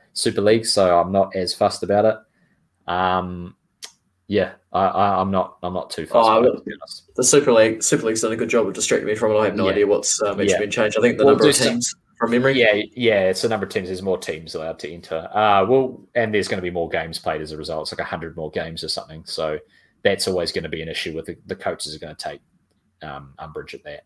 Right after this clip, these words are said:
Speaker 1: and, and rightfully so. I mean, it's just tough to the players, especially when you've got a grueling domestic schedule. Uh, being expected to play more games is always tough.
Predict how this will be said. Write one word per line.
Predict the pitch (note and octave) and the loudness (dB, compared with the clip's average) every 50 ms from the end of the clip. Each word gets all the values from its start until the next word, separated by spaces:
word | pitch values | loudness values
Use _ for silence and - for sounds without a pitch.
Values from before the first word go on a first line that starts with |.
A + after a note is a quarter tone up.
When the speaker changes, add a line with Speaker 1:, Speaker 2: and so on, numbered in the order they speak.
| _ - | _ -18
Speaker 1:
and, | F2+ E2+ - - | -16 -14 -12 -12
and | - - F3 | -12 -10 -10
rightfully | E2+ C#2+ - - - C2 D2 | -10 -10 -12 -12 -12 -12 -10
so. | C#2+ - - D2+ D2+ | -8 -8 -6 -6 -6
I | D2+ | -6
mean, | D2+ D2+ D2 D2 | -8 -10 -12 -14
it's | D2+ - - - | -14 -14 -14 -14
just | - - - - | -14 -14 -14 -10
tough | - - - - | -10 -10 -10 -10
to | - - | -10 -10
the | - - | -10 -8
players, | - - D#2+ D#2 D#2+ D#2+ D#2 | -6 -6 -4 -4 -4 -6 -8
especially | D#2+ - - - D#2+ - - D#2+ | -8 -10 -10 -10 -10 -12 -12 -12
when | D#2+ D#2+ | -12 -12
you've | D#2 - | -10 -10
got | - D#2+ D#2 | -8 -8 -8
a | D2+ - _ | -10 -12 _
grueling | - F2 E2+ E2 D#2+ E2+ E2 E2+ | -8 -8 -6 -6 -6 -8 -10 -10
domestic | D#2+ F2 D#2+ E2+ - - - - - | -10 -12 -10 -10 -10 -12 -12 -12 -10
schedule. | - - - F2 E2+ - F2+ E2+ E2 - _ _ _ _ _ _ _ _ - | -10 -10 -8 -10 -10 -8 -8 -8 -10 -12 _ _ _ _ _ _ _ _ -6
Uh, | E2+ E2 D#2+ D#2 D2 D#2+ | -2 -2 -2 -2 -2 -4
being | - F#2+ F2 E2+ | -6 -6 -6 -8
expected | E2 - - - E2 - D#2+ | -10 -12 -12 -12 -12 -14 -16
to | D#2 | -14
play | - - E2+ | -12 -10 -10
more | E2+ E2+ E2+ F2 | -8 -8 -10 -8
games | - F2+ F2 E2+ E2 E2+ | -8 -8 -10 -10 -12 -10
is | E2+ | -8
always | F2 F2 F2+ E2+ - | -4 -4 -4 -4 -4
tough. | - - A2 - - - | -4 -2 -2 -2 -4 -6